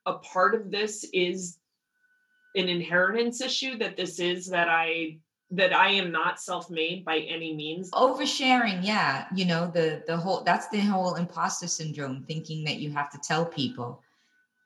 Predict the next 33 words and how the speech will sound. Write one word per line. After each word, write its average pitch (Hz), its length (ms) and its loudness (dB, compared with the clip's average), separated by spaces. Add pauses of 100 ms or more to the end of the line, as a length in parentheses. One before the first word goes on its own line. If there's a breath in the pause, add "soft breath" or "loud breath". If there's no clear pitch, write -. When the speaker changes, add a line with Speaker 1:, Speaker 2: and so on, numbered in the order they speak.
Speaker 2:
I 202 140 6
have 294 300 2
finally 233 500 6
gotten 160 300 0
past 135 380 -6
that. - 180 -6 (120)
I 160 120 -4
fi-, 202 200 -2
I 185 60 4
got 233 220 2
past 185 280 -4
that 170 200 4
in 151 60 0
Australia. 123 560 -4 (460 soft breath)
Speaker 1:
Isn't - 180 0 (100)
that 226 100 0
weird 294 340 0
though? 185 160 0
Because 220 300 -2
people 285 460 -4
want 208 480 4
to 220 140 -2
be 214 360 0
there 165 280 4
so 190 340 -4
bad. 180 380 4
Like, 170 160 -4
people 208 260 -10
want 202 180 -4
to 156 80 -8
get 202 220 2
to 180 120 -12
that 160 360 0